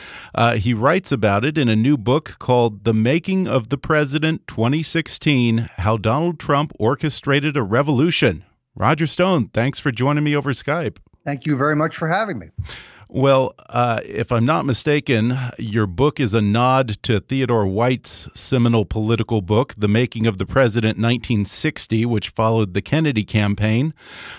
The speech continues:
Speaker 1: Uh, I believe that's around the time that you first started taking an interest in politics. In fact, wasn't that your first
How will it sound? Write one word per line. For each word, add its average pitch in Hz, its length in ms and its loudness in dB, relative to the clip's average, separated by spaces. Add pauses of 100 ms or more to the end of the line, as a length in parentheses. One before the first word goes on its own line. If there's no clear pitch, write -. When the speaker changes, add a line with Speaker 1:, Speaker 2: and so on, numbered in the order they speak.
(120)
Speaker 1:
Uh, 110 400 2
I 113 100 4
believe 131 380 -2
that's 120 200 2
around 123 360 2
the 120 60 -2
time 131 340 0
that 123 260 -2
you 131 100 0
first 147 320 0
started 139 320 0
taking 139 280 0
an 123 100 2
interest 143 480 -2
in 101 140 2
politics. 113 920 -2
In 110 140 -2
fact, 143 340 0
wasn't 143 340 0
that 143 180 0
your 123 120 0
first 139 360 -2